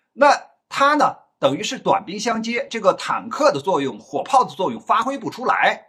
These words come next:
啊，那就等于是跟人家一块儿摔跤。那这样的话呢，他就很难办。所以呢，呃，他的这些高层的指挥官呢，都被对方给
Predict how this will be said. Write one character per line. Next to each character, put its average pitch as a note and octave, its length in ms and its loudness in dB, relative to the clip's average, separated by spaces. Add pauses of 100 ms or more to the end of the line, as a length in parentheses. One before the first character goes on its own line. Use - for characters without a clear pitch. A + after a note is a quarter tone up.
啊， B2 220 -4 (180)
那 A3+ 100 -4
就 A3 120 -4
等 A#2 160 -2
于 F#3 80 -8
是 F#3+ 120 -4
跟 A3 140 -2
人 A3 140 -2
家 A3 200 4 (520)
一 G3 160 -8
块 A#3+ 120 -2
儿 - 40 0
摔 A3+ 220 0
跤。 C4+ 320 2 (260)
那 C4 120 -4
这 - 280 -4
样 D#3+ 200 6
的 B2+ 60 -8
话 C3 240 2
呢， F2+ 180 -14
他 F3+ 120 -6
就 D3+ 80 -6
很 C3 120 -12
难 - 160 -12
办。 - 260 0 (100)
所 G#3+ 160 0
以 E3 80 -2
呢， A#2+ 180 -6 (280)
呃， C3+ 340 0
他 F3+ 180 -2
的 B2 480 -4
这 C#3+ 100 -8
些 C#3+ 420 -6 (280)
高 G3 220 4
层 C#3+ 160 -8
的 C#3 80 -6
指 G2+ 100 -16
挥 C3 160 -8
官 E3+ 180 2
呢， A2+ 140 -8 (340)
都 D3+ 120 -2
被 C#3+ 100 -4
对 B2+ 140 -4
方 B2 180 -2
给 F2+ 320 -8